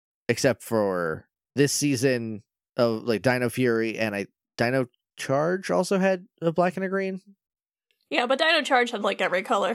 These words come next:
Speaker 1: They had, like, yeah, yeah, they had, they had, they had a lot. They had, like, a, they had, like, a gray and a silver and a graphite, and I was like, "That's too many. That's the same color.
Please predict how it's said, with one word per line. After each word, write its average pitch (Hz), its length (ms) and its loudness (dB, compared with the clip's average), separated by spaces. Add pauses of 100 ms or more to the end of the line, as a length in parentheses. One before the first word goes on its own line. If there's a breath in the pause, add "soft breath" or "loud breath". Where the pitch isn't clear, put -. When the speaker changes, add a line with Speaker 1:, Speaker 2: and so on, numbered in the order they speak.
Speaker 1:
They 233 120 4
had, 233 100 2
like, 190 180 2
yeah, 110 280 0
yeah, - 220 -8
they 123 120 2
had, 117 180 -2
they 120 80 -4
had, 107 200 -6
they 113 100 -4
had 98 160 -6
a 85 40 -12
lot. - 360 -12
They 147 80 2
had, 226 160 0
like, 277 120 -2
a, 202 60 4
they 160 220 -2
had, 285 160 2
like, 294 80 -2
a 240 80 4
gray 160 500 2
and 156 380 2
a 151 80 4
silver 156 560 2
and 151 240 2
a 143 80 2
graphite, 127 680 0
and 139 120 -2
I 139 80 2
was 139 100 2
like, 127 160 -2
"That's 160 220 2
too 233 180 2
many. 208 240 2
That's 170 220 2
the 147 120 2
same 160 280 0
color. 127 380 -2